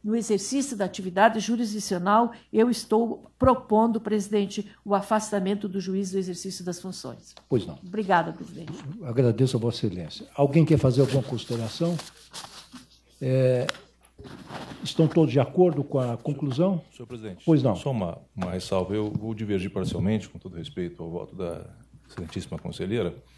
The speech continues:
Speaker 3: É, concordo plenamente com a instauração do processo com relação às alegadas práticas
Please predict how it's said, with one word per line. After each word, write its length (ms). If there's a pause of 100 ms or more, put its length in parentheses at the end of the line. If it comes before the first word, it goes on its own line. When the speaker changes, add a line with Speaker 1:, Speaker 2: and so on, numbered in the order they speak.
(420)
Speaker 3:
É, 300
concordo 500
plenamente 600
com 200
a 80
instauração 460
do 60
processo 440
com 60
relação 540 (460)
às 240
alegadas 420
práticas 680